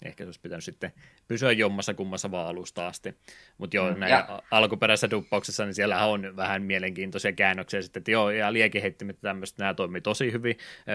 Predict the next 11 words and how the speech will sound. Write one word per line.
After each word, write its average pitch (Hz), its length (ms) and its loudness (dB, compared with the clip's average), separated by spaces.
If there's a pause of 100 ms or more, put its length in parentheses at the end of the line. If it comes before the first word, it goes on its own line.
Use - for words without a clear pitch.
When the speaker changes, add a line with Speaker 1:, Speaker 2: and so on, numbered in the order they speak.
(200)
Speaker 1:
Ö, 90 60 -8 (120)
muun 110 260 -8
muassa 101 220 -2
katselin, 98 560 -2
ö, 95 240 -8 (100)
tuon, 98 440 0
ö, 92 120 -2 (500)
Sabrina-salin 107 760 2
jakson, 101 420 -2
niin 95 200 -2 (100)
muistatko, 101 680 -2